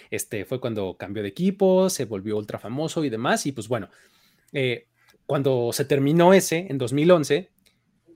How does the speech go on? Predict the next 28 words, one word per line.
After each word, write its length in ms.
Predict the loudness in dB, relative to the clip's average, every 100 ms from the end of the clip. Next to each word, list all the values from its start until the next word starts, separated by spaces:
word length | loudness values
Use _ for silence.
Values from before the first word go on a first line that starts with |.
| _
vino 240 | 0 2 2
el 80 | 0
que 80 |
fue 160 | 0 0
su 140 | 0
contrato 480 | -4 -2 0 0 -2
por 100 | -2
lo 100 | -2
menos 380 | 0 0 0 0
el 80 | 0
más 240 | 0 0
llamativo, 640 | 0 0 -4 -8 -10 -10 -16 _ _ _ _ _
¿no? 160 | -16 -14 -14
De 80 |
todo 340 | -6 -4 -2 -4
ese, 320 | -8 -12 -12 -14 -12
ya 80 | -6
sabes 200 | -4 -4
que, 160 | -10 -14 _ -16
eh, 220 | -16 -14 -10
los 260 | -10 -10
encabezados, 880 | -10 -4 -2 -2 2 2 2 -2 -12 _ _ _ _ _ -18
pues, 140 | -16
son, 480 | -10 -6 -6 -6 -8
son 140 | -8
escandalosos, 640 | -6 -6 -8 -10 -12 -16 -10
¿no? 140 | -10 -10 -18 -20 -14
Y 340 | -8 -6 -8